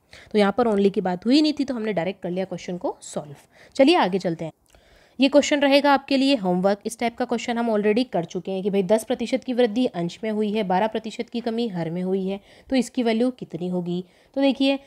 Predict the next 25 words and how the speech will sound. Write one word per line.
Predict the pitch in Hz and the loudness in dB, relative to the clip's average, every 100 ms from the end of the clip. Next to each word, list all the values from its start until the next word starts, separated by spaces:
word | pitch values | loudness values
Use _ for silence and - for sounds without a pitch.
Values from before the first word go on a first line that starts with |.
| - - | -10 -4
पन्द्रह | 220 247 | 2 2
बट्टे | 233 240 | 2 -2
चौसठ | 240 208 220 226 | -4 -4 -6 -8
में | 220 | -8
आपको | 208 226 | -6 -4
करना | 196 180 208 | -4 -2 -4
क्या | 220 | -2
है? | 220 | -2
सीधे | 220 208 214 | -2 0 -2
से | 208 226 - - - | 0 -4 -6 -20 -4
अंश | 220 240 - | -2 -2 0
में | 262 | 2
दस | 220 | 2
प्रतिशत | - 233 - 240 | 0 -4 -2 -4
की | 254 | -2
वृद्धि | 226 208 240 | -2 0 2
हो | 233 | 2
रही | 233 233 | 4 2
है, | |
तो | 226 | 0
इधर | 170 165 | -2 0
हर | 190 202 | 2 2
में | 240 | 2
कर | 240 226 | 2 2
दो, | 233 | 0